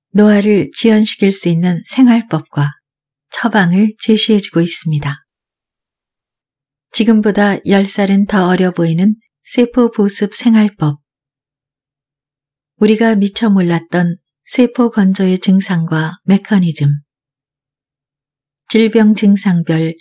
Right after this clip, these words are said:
세포 보습 처방과 치유 사례들을 소개함으로써 노화를 늦추고 아프지 않은 청춘을 오래도록 누리는 방법들로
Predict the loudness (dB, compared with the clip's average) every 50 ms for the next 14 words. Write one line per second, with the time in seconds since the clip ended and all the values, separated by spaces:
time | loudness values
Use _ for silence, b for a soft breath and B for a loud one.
0 | _ _ _ _ -2 2 2 2 2 2 0 -2 0 0 -2 -2 0 -2 -4 -4
1 | -4 -6 -6 -4 -2 -2 -2 -2 -2 -2 -4 -4 -4 -6 -8 _ -2 2 2 2
2 | 2 2 -2 -4 -4 -2 -2 -4 -4 -4 -4 -4 -4 -4 -6 -8 -2 -2 0 0
3 | 2 0 0 0 0 0 -2 -4 -4 -4 -4 -4 -2 -4 -4 -8 _ _ _ _
4 | _ _ _ _ _ _ _ _ _ 2 2 2 2 2 0 0 0 0 0 -2
5 | -4 -6 -10 -6 -4 -4 -4 -4 -6 -10 _ _ _ _ _ _ _ _ _ -4
6 | -2 -2 -2 -6 -4 0 2 4 4 4 4 2 2 2 2 2 2 0 0 0
7 | 0 2 0 0 -4 -6 _ _ 0 2 4 2 2 2 0 0 0 2 2 2
8 | 2 2 2 0 0 0 -2 -4 -4 -4 -2 -2 -2 -2 -4 -4 _ -2 0 0
9 | 0 -2 -4 -8